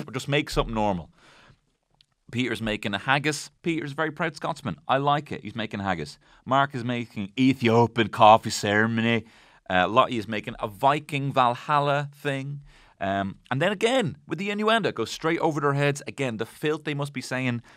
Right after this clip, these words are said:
in the, the, the green room or in the hotel, because he says, "Well, let's see if we can open the gates of Valhalla later." Cheeky fuck. Again, over their heads,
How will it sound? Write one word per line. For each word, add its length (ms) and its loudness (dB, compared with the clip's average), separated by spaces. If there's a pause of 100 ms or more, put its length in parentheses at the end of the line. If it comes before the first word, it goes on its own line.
(200)
in 340 -2 (300)
the, 260 2
the, 260 -2
the 100 -8
green 300 -6
room 340 -4
or 160 -4
in 80 -4
the 60 -6
hotel, 540 -4 (200)
because 220 -6
he 120 -4
says, 240 -2 (380)
"Well, 140 0
let's 180 -2
see 120 -2
if 120 -4
we 100 -6
can 100 -4
open 160 -6
the 60 -10
gates 200 -6
of 80 -10
Valhalla 340 -4
later." 280 -6 (1200)
Cheeky 400 -12
fuck. 500 -6
Again, 480 -2
over 200 -4
their 120 0
heads, 300 -2